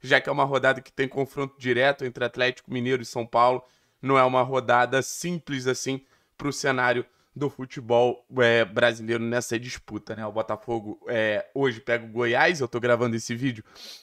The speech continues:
é, o Botafogo pega o Cuiabá, eu tô gravando esse vídeo antes do confronto, então assim,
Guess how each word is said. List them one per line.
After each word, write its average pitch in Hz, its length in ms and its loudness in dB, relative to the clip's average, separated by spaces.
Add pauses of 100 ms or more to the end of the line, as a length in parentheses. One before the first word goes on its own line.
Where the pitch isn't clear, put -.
é, 107 360 2
o - 40 -10
Botafogo 113 400 -2
pega 123 200 -2
o - 20 -20
Cuiabá, 123 300 2
eu 131 60 2
tô 117 120 -6
gravando 117 320 -2
esse 117 180 -12
vídeo 113 240 -8
antes 120 200 -10
do 123 80 -12
confronto, 135 520 -8
então 143 160 -4
assim, 139 240 -2